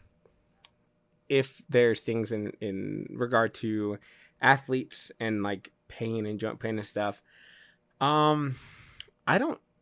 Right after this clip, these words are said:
I have not seen anything in athletes. I think for the most part, it's been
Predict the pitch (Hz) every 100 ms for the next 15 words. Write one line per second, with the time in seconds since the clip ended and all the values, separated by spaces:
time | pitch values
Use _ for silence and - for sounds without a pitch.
0 | - 139 180 175 151 131 139 - - 123
1 | 123 131 143 135 127 120 120 107 113 139
2 | 135 117 104 123 - 117 104 98 110 -
3 | - 120 113 - 101 - 104 107 107